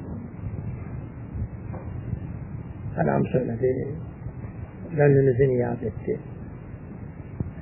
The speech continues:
Onun konuşmalarından bana bir şey konuş bakayım." demiş. "Sözlerinden birkaç söz söyle de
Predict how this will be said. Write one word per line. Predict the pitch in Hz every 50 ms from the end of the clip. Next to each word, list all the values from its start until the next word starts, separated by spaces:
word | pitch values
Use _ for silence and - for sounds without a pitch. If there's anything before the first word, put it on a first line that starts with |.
| - - - - - - - - - - - - - - - - - - - - - - - - - - - - - -
Onun | - 202 220 254 277 254 220
konuşmalarından | - - 190 208 214 185 160 185 208 208 208 202 196 196 196 190 208 202 196 190 185
bana | 185 190 190 190 175
bir | 185 170
şey | - - 185 170
konuş | 160 - 175 240 302 - - -
bakayım." | 127 110 - 131 127 120 117
demiş. | 120 117 117 - - -
"Sözlerinden | - 160 156 156 175 165 170 170 170 180 165 156
birkaç | 147 - - 165 160 160
söz | - - 160 151 - -
söyle | 165 165 180
de | 214 214